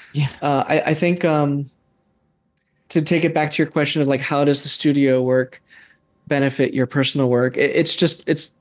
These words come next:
Speaker 2: it's all of those things, right? It's just becoming a better, more self-accountable professional and having additional calling cards, right? Uh, a, a veteran Disney animator once said to me, like, "The hit projects become your,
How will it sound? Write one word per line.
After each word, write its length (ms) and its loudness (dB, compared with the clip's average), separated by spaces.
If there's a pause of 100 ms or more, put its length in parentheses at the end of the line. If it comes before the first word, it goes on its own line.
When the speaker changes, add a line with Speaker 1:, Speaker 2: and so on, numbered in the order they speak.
Speaker 2:
it's 140 0
all 160 4
of 80 2
those 240 2
things, 340 -2
right? 260 2
It's 160 0
just 160 -2
becoming 440 0
a 40 2
better, 440 2 (420)
more 140 0
self-accountable 800 0
professional 800 -2 (400)
and 160 0
having 500 0
additional 480 0
calling 400 0
cards, 540 -2
right? 340 0 (400)
Uh, 340 0 (480)
a, 220 0
a 80 0
veteran 360 0
Disney 260 0
animator 480 0
once 200 -4
said 220 -2
to 100 -4
me, 220 0
like, 340 -2 (360)
"The 80 2
hit 340 -2
projects 680 0
become 680 0
your, 460 0